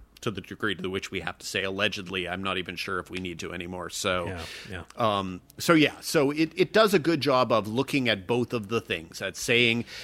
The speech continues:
Speaker 1: you can't suddenly say that I Spy is not important. You can't say that picture pages didn't shape people's childhoods.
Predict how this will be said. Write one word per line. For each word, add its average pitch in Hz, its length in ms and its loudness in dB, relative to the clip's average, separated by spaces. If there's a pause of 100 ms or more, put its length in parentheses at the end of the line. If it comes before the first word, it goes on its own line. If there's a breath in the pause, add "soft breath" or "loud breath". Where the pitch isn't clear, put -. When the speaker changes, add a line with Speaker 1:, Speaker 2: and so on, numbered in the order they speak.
Speaker 1:
you 117 180 -2
can't - 380 0
suddenly 127 640 2
say 113 380 4
that 95 180 -2
I 107 180 4
Spy 110 380 2
is 98 180 -4
not 101 220 -2
important. 92 560 -8
You 104 160 -12
can't - 320 -2
say 131 180 2
that 123 200 0
picture 123 300 -4
pages 104 600 -4 (240)
didn't 123 340 0
shape - 320 -2
people's 120 340 -4
childhoods. 101 760 -2